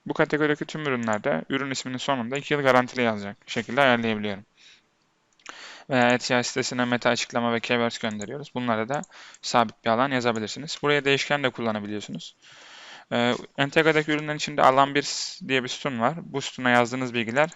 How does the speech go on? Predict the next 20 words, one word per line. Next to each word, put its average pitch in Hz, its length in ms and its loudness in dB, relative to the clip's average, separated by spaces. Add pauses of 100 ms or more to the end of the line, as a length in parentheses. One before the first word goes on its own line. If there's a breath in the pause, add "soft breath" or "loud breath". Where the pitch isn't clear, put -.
(640 soft breath)
ürün 131 220 -2
isimlerinin 117 480 -4
sonunda 117 460 -4
sabit 120 300 2
bir 123 40 -10
şekilde 120 320 -2
gözükmesini 123 540 -4
sağlayabilirsiniz. 110 880 0 (220 soft breath)
Aynı 110 240 0
mantıkla. 104 500 -8 (920 loud breath)
Açıklamalarda 147 680 4
sabit 143 320 4
bir 127 40 -4
şekilde 139 360 0
resmin, 127 460 0 (140)
bir 127 120 2
resmin 123 420 0
yer 120 160 4
almasını 117 380 0
isteyebilirsiniz. 117 760 -8